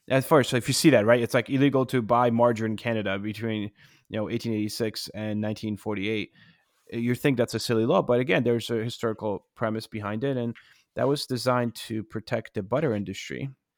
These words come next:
And actually, it was illegal for any company in Canada to sell butter colored margarine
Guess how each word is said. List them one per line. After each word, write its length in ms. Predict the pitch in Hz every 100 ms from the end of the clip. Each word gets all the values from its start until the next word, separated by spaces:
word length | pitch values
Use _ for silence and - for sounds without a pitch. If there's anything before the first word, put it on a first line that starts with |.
| _ _ _ _ _ _ -
And 100 | 139
actually, 360 | 165 - 151 117
it 40 |
was 220 | 131 131
illegal 720 | 139 120 143 208 120 95 113 _ _ _ _ _ -
for 120 | 127
any 180 | 139 139
company 680 | - 165 196 - 107 101 98 -
in 200 | 117 107
Canada 460 | 120 110 101 98
to 180 | 98 110
sell 500 | - - 147 180 120
butter 640 | 101 120 131 110 101 117 _ _ _ _
colored 400 | - 127 117 117
margarine 640 | 123 165 175 107 95 95